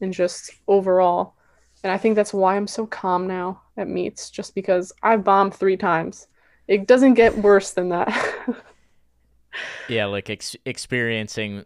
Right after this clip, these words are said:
Speaker 2: the worst thing that can happen, now you know, "Hey, this can happen, so it's, it's not that bad." I
Speaker 1: <laughs>
Speaker 2: haven't bombed out yet. I'm gonna knock on some wood.
Speaker 1: Really?
Speaker 2: Yeah.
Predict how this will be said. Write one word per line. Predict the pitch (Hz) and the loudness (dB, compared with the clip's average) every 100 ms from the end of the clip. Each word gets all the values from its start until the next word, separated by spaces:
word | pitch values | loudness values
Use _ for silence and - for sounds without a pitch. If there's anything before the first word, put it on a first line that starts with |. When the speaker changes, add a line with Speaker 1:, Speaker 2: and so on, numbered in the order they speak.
| _ | _
Speaker 2:
the | 113 | -8
worst | 104 101 104 - | -6 -6 -6 -8
thing | 107 104 | -8 -6
that | 104 | -8
can | 120 101 | -8 -8
happen, | 95 98 110 98 | -8 -6 -8 -8
now | 95 | -8
you | 95 95 | -8 -10
know, | 95 95 92 92 98 - _ _ _ _ | -10 -10 -10 -10 -14 -20 _ _ _ _
"Hey, | 110 113 104 101 76 | -8 -4 -4 -6 -12
this | 95 123 110 | -10 -8 -8
can | - 127 | -4 -4
happen, | 110 107 101 101 98 | -2 -4 -4 -6 -8
so | - 95 90 92 98 _ _ _ _ _ 110 | -8 -8 -8 -10 -14 _ _ _ _ _ -14
it's, | - - _ _ _ _ | -12 -14 _ _ _ _
it's | 113 104 | -12 -10
not | 107 98 - | -6 -6 -6
that | 95 92 - | -6 -6 -6
bad." | 90 90 87 _ _ _ _ _ _ _ _ _ _ _ _ _ _ _ _ - - | -8 -8 -12 _ _ _ _ _ _ _ _ _ _ _ _ _ _ _ _ -16 -4
I | 107 | 0
Speaker 1:
<laughs> | |
Speaker 2:
haven't | 104 117 107 95 | 2 0 -2 -6
bombed | 95 95 90 | -8 -6 -8
out | 87 - | -10 -10
yet. | 90 - - - | -14 -14 -18 -16
I'm | 92 | -16
gonna | 95 92 | -14 -16
knock | 92 101 - | -16 -16 -16
on | 92 104 | -16 -16
some | 101 | -16
wood. | 95 92 90 | -12 -10 -2
Speaker 1:
Really? | 233 320 349 330 302 262 220 | 4 6 6 6 6 4 2
Speaker 2:
Yeah. | 208 | -2